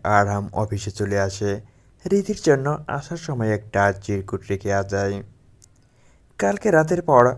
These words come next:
আরহাম ভেবেছে হৃদিকে একটু আদরে বোঝাবে, হয়তো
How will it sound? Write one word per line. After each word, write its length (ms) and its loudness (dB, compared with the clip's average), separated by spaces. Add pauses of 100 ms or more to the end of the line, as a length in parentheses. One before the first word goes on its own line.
(140)
আরহাম 400 2
ভেবেছে 420 0
হৃদিকে 420 -2
একটু 360 -2 (200)
আদরে 420 0
বোঝাবে, 560 -2 (600)
হয়তো 680 0